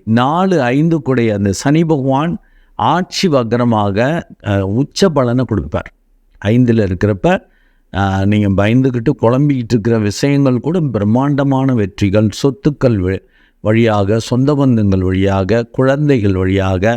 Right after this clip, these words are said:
நீங்க குழம்பிக்கிட்டு ஒரு மாதிரி பயந்துகிட்டு இருந்த விஷயங்கள்லாம் கூட பிரம்மாண்டமா நடக்கிறது, பாசிட்டிவா மாறுறதுக்கான வாய்ப்புகள்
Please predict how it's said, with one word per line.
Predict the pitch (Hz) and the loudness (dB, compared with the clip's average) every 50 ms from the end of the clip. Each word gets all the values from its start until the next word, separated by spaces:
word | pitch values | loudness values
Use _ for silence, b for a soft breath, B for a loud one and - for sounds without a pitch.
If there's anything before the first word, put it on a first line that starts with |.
| 123 _ b b b b b b b b b - | -4 _ b b b b b b b b b -2
நீங்க | 120 139 151 151 139 113 | 0 2 2 2 0 0
குழம்பிக்கிட்டு | - 127 135 143 151 160 156 151 139 139 - 143 147 147 151 151 151 151 143 135 127 123 | 2 0 2 2 2 0 0 -2 -4 -4 -2 0 0 0 2 0 0 0 0 0 0 0
ஒரு | 123 120 113 110 | 0 0 0 0
மாதிரி | 113 117 127 139 147 135 135 139 139 131 127 123 117 110 104 90 92 | 0 0 0 0 0 0 0 0 0 0 0 0 0 0 -2 0 2
பயந்துகிட்டு | 113 120 120 127 135 135 117 110 98 - | 2 2 2 2 0 0 -2 -2 -2 -2
இருந்த | 113 110 113 113 107 | 0 2 2 2 2
விஷயங்கள்லாம் | 101 107 - - 135 131 131 127 120 113 117 131 147 156 | 0 0 -2 -2 0 0 2 2 2 2 0 0 -2 -2
கூட | 151 139 147 151 | -2 -2 -2 0
பிரம்மாண்டமா | 135 107 92 104 113 123 135 147 156 156 147 139 139 131 | -2 0 0 0 2 2 2 2 2 2 2 0 0 0
நடக்கிறது, | 120 107 101 101 98 92 98 95 90 85 98 98 98 - _ _ _ _ _ _ _ _ _ - - | 0 0 0 0 -2 -2 -2 -2 -2 0 -2 -2 -4 -6 _ _ _ _ _ _ _ _ _ -4 0
பாசிட்டிவா | 120 139 156 147 - 165 143 117 143 135 127 123 117 107 | 0 0 0 0 0 -2 0 2 0 2 2 2 2 2
மாறுறதுக்கான | 101 101 104 107 110 101 104 92 98 87 92 95 95 95 92 | 2 2 0 0 0 0 0 0 -2 -2 -2 0 0 0 0
வாய்ப்புகள் | 92 95 107 123 139 151 143 - - 147 175 180 202 | 0 0 0 0 0 -2 -2 -4 -4 -2 0 -2 -2